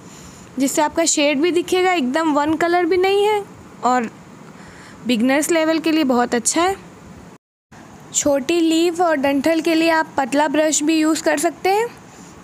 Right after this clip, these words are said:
अभी मैं दिखाती हूँ, उससे क्या होगा कि अच्छा shape आएगा आपका। ये देखिए डबल ज़ीरो है, लेकिन ये इसका जो brush है वो one number के brush के इतना है, वो इन्होंने लिखा है double। अगर आपको वन भी मिले तो आप ले लीजिएगा।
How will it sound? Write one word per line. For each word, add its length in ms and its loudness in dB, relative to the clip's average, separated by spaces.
अभी 160 -2
मैं 140 0
दिखाती 400 0
हूँ, 100 2
उससे 220 -2
क्या 160 0
होगा 220 2
कि 120 -2
अच्छा 340 0
shape 320 0
आएगा 280 2
आपका। 240 -4
ये 180 0
देखिए 280 0
डबल 360 0
ज़ीरो 260 2
है, 220 2
लेकिन 280 0
ये 240 2
इसका 260 -4
जो 160 0
brush 440 0
है 100 2
वो 160 2
one 220 0
number 380 0
के 120 0
brush 280 0
के 220 0
इतना 220 -2
है, 280 2
वो 160 0
इन्होंने 260 2
लिखा 260 0
है 340 2
double। 300 0
अगर 260 0
आपको 260 0
वन 300 2
भी 100 2
मिले 240 2
तो 120 0
आप 160 -4
ले 120 2
लीजिएगा। 440 0